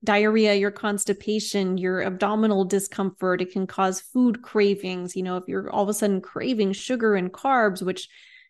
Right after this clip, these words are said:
you know, aren't gonna have great impacts on your body in general anyway, that can come back to there may be some sort of a yeast overgrowth happening in your body. And the other piece of it too that is not very talked about is that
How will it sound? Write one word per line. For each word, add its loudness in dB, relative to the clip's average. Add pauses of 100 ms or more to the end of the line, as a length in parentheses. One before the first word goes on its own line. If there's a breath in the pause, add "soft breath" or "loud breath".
you -4
know, -4
aren't 0
gonna 0
have 0 (200)
great 2
impacts 2
on 2
your 2
body 2
in -2
general -2
anyway, 2 (920 soft breath)
that 2
can 2
come 0
back 0
to 2
there 0
may 0
be 0
some -4
sort -2
of 2
a 2
yeast -2
overgrowth -2
happening -4
in -4
your -2
body. -4 (320 loud breath)
And 4
the 6
other 4
piece -4
of 0
it -2
too 2
that 0
is -2
not -4
very -4
talked -4
about 0
is 0
that 2